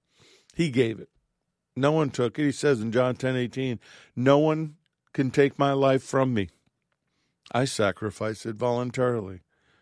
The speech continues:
For I have the authority to lay it down when I want to and also to take it up again. For this is what my Father has commanded." Yeshua didn't just die.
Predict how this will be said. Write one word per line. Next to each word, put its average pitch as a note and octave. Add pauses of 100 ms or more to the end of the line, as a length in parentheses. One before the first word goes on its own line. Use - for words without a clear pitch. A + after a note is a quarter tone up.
(400)
For D3
I C#3+
have D#3
the D3
authority C3+
to G#2+
lay B2
it A#2
down C#3+
when A#2+
I A#2
want B2
to D3
and A2+
also B2
to A#2+
take A#2+
it A#2+
up B2
again. F2+ (1500)
For B2
this B2
is G#2+
what A#2
my G#2+
Father G#2
has G2
commanded." A2 (2250)
Yeshua E3
didn't C#3+
just A#2
die. G#2+